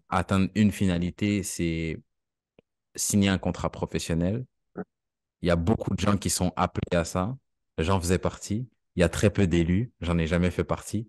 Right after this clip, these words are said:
Quand est-ce que tu réalises que t'es dans ce chemin-là et quand est-ce que tu réalises que, ok, il y a moyen, il y a moyen que ça le fasse pour moi,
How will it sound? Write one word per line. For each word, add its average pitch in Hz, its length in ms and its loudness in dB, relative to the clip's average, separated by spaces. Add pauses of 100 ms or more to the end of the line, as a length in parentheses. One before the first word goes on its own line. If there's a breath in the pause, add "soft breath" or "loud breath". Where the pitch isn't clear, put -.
(120)
Quand 107 200 6
est-ce 131 120 4
que - 80 2
tu 110 180 2
réalises 101 500 4
que - 100 -2
t'es - 180 0
dans 90 260 2
ce - 220 -2
chemin-là 90 580 0
et 104 60 -4
quand 101 180 -2
est-ce - 120 -2
que - 80 -2
tu - 120 -6
réalises 95 380 0
que, - 80 -2
ok, 92 200 -2
il 95 180 -2 (1000)
y 98 60 4
a 95 40 4
moyen, 104 300 6 (260)
il 92 60 -8
y - 20 2
a 98 40 2
moyen 113 160 4
que 131 60 0
ça 104 100 0
le 87 60 -2
fasse - 320 -2
pour - 220 -8
moi, 80 320 -6